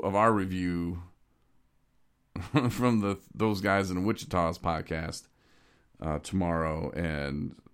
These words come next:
uh, well, I think we're gonna review a movie again too, and then I got an email from a lady, and maybe some other people can chime in on this and maybe give advice to what they would do or how they would handle the situation.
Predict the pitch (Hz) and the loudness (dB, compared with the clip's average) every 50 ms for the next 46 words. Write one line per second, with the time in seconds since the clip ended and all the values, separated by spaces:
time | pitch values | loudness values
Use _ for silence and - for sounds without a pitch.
0 | - - _ - - 50 50 50 50 50 50 50 58 - 78 76 85 92 - 117 | -20 -16 _ -8 -8 -6 -6 -6 -8 -8 -10 -10 -8 -6 -4 -4 -2 0 0 2
1 | 110 107 98 90 90 87 85 90 92 90 87 85 85 85 78 - 80 85 87 85 | 2 2 2 2 0 0 0 -2 -4 -4 -4 -2 -2 -2 -2 -2 -2 -2 -2 -4
2 | 78 73 71 67 60 57 69 67 69 - - - 76 67 62 - - - 90 87 | -4 -6 -6 -8 -8 -8 -8 -8 -8 -8 -8 -8 -8 -6 -6 -8 -8 -10 -12 -14
3 | _ _ _ _ _ _ _ _ _ _ _ _ _ _ _ _ _ - - 101 | _ _ _ _ _ _ _ _ _ _ _ _ _ _ _ _ _ 0 4 6
4 | 113 131 143 139 123 101 98 95 101 98 92 90 90 110 110 104 95 90 - 87 | 6 8 6 6 4 4 2 2 2 0 0 0 0 0 2 0 0 -2 -4 -6
5 | 85 80 78 80 80 80 80 80 80 78 73 - 76 78 78 80 78 78 - - | -6 -4 -4 -4 -4 -6 -6 -6 -6 -8 -8 -8 -8 -8 -8 -8 -8 -10 -10 -12
6 | - _ _ _ _ _ - 101 110 117 123 120 - 127 127 135 135 131 - 107 | -16 _ _ _ _ _ -2 -2 0 0 0 0 0 0 0 2 0 0 0 -2
7 | 98 80 87 87 - 87 82 76 78 76 - - _ _ _ _ _ - - 101 | -2 -2 -4 -6 -4 -4 -4 -4 -6 -8 -10 -14 _ _ _ _ _ -8 -4 -2
8 | 90 87 87 82 82 80 80 82 82 80 76 - - - 78 76 80 80 80 80 | -2 0 -2 -2 -4 -4 -4 -6 -6 -8 -8 -10 -8 -6 -6 -4 -4 -4 -6 -6
9 | 80 80 80 78 73 - - _ _ _ - 80 92 87 85 85 90 87 82 82 | -6 -8 -8 -10 -12 -14 -18 _ _ _ -10 -8 -6 -6 -6 -6 -4 -2 -2 -2
10 | 85 82 - - - - - 85 82 82 80 80 82 - - _ _ _ _ - | -4 -4 -8 -10 -10 -8 -6 -4 -4 -2 -4 -4 -6 -8 -10 _ _ _ _ -20
11 | - - - - - _ _ _ _ _ _ _ _ _ _ _ _ _ _ _ | -20 -20 -20 -20 -20 _ _ _ _ _ _ _ _ _ _ _ _ _ _ _
12 | _ - - 98 98 107 104 - 87 85 95 95 104 113 113 98 78 78 85 82 | _ -12 -4 0 2 2 2 2 0 0 4 4 6 6 4 4 2 0 0 0
13 | 78 78 80 87 90 85 85 80 - - 90 92 101 101 92 90 95 82 69 71 | 0 0 2 2 2 2 2 0 -2 -2 0 2 2 2 0 0 -2 -2 -4 -4
14 | 71 69 65 - - 73 69 - - 65 67 67 67 - - - 60 60 60 60 | -4 -6 -8 -8 -10 -10 -10 -10 -10 -8 -8 -8 -8 -8 -8 -10 -10 -10 -10 -10
15 | 62 85 | -12 -12